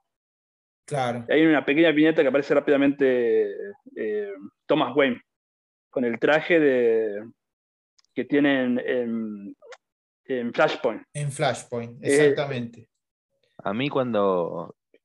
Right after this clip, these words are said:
Speaker 3: por ejemplo, hay una reacción en, entre el botón y la máscara del psicopirata, me, y después que, que Flash Reverso he visto a Dios, me hace acordar mucho con Sal-, Salvando la Distancia, ¿no? Animal Man.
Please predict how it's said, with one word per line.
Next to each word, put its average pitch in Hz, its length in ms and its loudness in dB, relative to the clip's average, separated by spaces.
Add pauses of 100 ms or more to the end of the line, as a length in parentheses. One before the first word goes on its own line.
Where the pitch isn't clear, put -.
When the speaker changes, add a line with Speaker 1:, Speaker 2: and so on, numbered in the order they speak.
(220)
Speaker 3:
por 92 120 -2
ejemplo, 90 720 -4 (880)
hay 101 160 -2
una 95 280 -2
reacción 87 380 -6
en, 87 300 -6
entre 82 600 -8
el 85 100 -4
botón 98 320 -2
y 92 60 -2
la 85 100 -2
máscara 87 460 -4
del 80 300 -10
psicopirata, 90 1000 -6
me, 82 400 -12 (180)
y 85 220 -6
después 90 420 -4
que, 82 460 -6 (100)
que 85 160 -4
Flash 92 220 -4
Reverso 85 580 -4
he 87 100 -2
visto 92 300 -6
a 82 40 -2
Dios, 101 220 -2
me 101 100 -8
hace 101 120 -12
acordar 92 300 -6
mucho 92 540 -6 (480)
con 82 360 -10
Sal-, 90 440 -6
Salvando 92 340 -4
la 85 80 -4
Distancia, 82 520 -8
¿no? 90 300 -4
Animal 90 360 -4
Man. 78 260 -6